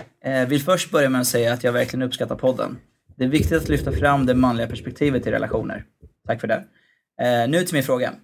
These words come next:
Jag befinner mig i en liten knepig sits. Jag har haft en K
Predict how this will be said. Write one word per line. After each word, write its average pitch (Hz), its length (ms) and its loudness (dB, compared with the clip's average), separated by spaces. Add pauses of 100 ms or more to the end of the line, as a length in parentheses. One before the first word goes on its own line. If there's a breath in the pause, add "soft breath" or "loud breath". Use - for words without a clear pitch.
(100)
Jag 135 160 0
befinner 170 300 0
mig 151 140 2
i 139 40 2
en 139 80 2
liten 131 280 0
knepig 131 320 -4
sits. - 400 -6
Jag 127 140 0
har 131 60 2
haft 147 340 -4
en 143 160 -4
K 160 200 2